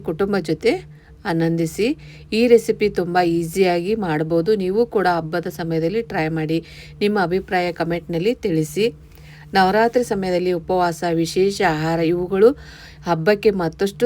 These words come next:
ಸೊಬಗು ಕೊಡುತ್ತವೆ. ಇದರಲ್ಲಿ ಒಂದು ರುಚಿ ನೀವು ಸವಿದು ನೋಡಿ, ತುಂಬಾನೇ ಚೆನ್ನಾಗಿರುತ್ತೆ. ಬಯಲಿಟ್ರೆ ಹಾಗೆ ಕರಗುವಂಥ ಗರಿಗರಿಯಾದ ರೆಸಿಪಿಯನ್ನು ಮಾಡ್ತಾ ಇದ್ದೀನಿ. ತುಂಬಾನೇ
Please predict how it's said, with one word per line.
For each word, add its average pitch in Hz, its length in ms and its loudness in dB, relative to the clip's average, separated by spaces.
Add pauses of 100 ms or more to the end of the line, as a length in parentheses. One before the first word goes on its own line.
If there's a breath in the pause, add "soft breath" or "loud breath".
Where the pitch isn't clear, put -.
ಸೊಬಗು 180 420 0
ಕೊಡುತ್ತವೆ. 165 460 0 (160)
ಇದರಲ್ಲಿ 202 460 0
ಒಂದು 180 220 -4
ರುಚಿ 185 260 -2 (240)
ನೀವು 180 220 -4 (460 loud breath)
ಸವಿದು 180 320 2 (100)
ನೋಡಿ, 170 260 0 (120)
ತುಂಬಾನೇ 185 320 -2 (100)
ಚೆನ್ನಾಗಿರುತ್ತೆ. 170 680 -2 (1600 soft breath)
ಬಯಲಿಟ್ರೆ 202 680 2
ಹಾಗೆ 170 220 -4 (120)
ಕರಗುವಂಥ 170 600 -2 (160)
ಗರಿಗರಿಯಾದ 165 600 0 (520 loud breath)
ರೆಸಿಪಿಯನ್ನು 175 560 -2 (120)
ಮಾಡ್ತಾ 151 380 -2
ಇದ್ದೀನಿ. 165 340 0
ತುಂಬಾನೇ 208 320 -4